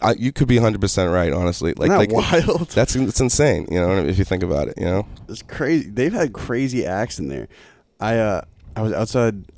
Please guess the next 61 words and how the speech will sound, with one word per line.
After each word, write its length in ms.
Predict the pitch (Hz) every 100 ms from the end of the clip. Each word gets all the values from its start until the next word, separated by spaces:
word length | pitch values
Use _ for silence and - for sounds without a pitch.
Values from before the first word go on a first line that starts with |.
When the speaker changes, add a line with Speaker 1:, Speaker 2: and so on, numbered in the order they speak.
| - _ -
Speaker 2:
the 120 | 107
Middle 160 | 110
East 100 | 104
for 80 | -
the 80 | 92
Doja 360 | 80 95 101 113
Cat 260 | 120 113
show, 420 | - 127 120 120
which 140 | 123 -
Speaker 1:
Okay. 300 | 117 120 113
Speaker 2:
was 120 | 104
huge. 720 | - 117 113 113 113 107 -
Speaker 1:
That's 200 | - 101
awesome. 360 | 92 92 - 64 - - - _ -
Speaker 2:
But 120 | 123
it's, 260 | 117 - -
the 140 | 120
Middle 200 | 120 143
East 140 | 165 160
is 100 | 117
a 40 |
real 220 | 98 104
staple, 920 | 95 - - - 90 92 - 57 - 101
you 120 | 107
know? 80 | 107
Speaker 1:
Hundred 140 | 92
percent. 360 | 95 101 85 87 - - - - -
Speaker 2:
Like, 300 | 107 104 101
you, 160 | 127 143
have 160 | 127
you 120 | 127 165
thrown 200 | 175 160
a 40 |
show 160 | - 160
at 80 |
the 40 | 151
Middle 160 | 151
East? 140 | 156 -
I'm 80 | 113
sure, 240 | 117 110
or 60 | 98
done 240 | 98 101
something 340 | - 104 -
over 160 | 107 104
there? 160 | 107 113 - - _ _ - _ _
S-, 140 | - -
Sonia. 460 | - 104 95 95 - _
Speaker 1:
Sonia's 360 | - 110 107 98
dope, 180 | 92 92
too. 160 | - 98
That's, 240 | 95 98
that's 240 | - 101 -
the 80 |
new 140 | 107 104
one 140 | 101
right 120 | 95
next 200 | 90 90
to 40 | 87
there 140 | 90
as 140 | 87 85
well. 280 | 87 90